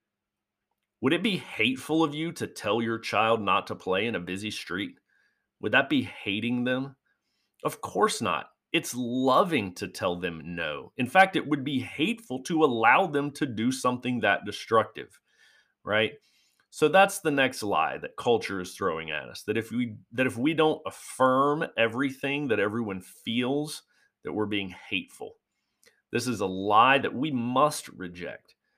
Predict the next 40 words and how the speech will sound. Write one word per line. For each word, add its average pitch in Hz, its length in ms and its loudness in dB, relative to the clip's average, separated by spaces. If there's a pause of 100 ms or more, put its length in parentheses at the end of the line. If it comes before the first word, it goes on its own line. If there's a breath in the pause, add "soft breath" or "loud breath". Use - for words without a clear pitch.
(160)
because 135 280 -2
it's 131 160 -8
not 175 240 2 (880)
hateful 110 840 0 (220 soft breath)
for 120 160 -4
your 104 120 0
doctor 104 520 2
to 92 120 -12
tell 104 320 0
you 113 160 -2
that 95 160 -6
you 101 140 -4
need, 98 340 -6 (100)
you 110 220 -4
need 104 300 -4
to 95 100 -6
lose 87 340 -8
weight. 87 380 -4 (480)
Okay, 110 260 0
that's 135 240 4
just - 320 -4
truthful 123 800 -4
and 92 120 -4
it's 90 160 -8
loving, 87 440 -2 (1000)
right? 110 200 2
We 131 120 2
don't 147 200 4
need 131 180 0
to 120 60 2
all 110 300 2
be 107 180 -4
affirmed 101 640 -4
in 101 180 -8
all 104 460 -2
of 98 160 0
our 95 240 2
unhealthy 98 640 -6
lifestyle 82 640 -4
choices, - 600 -12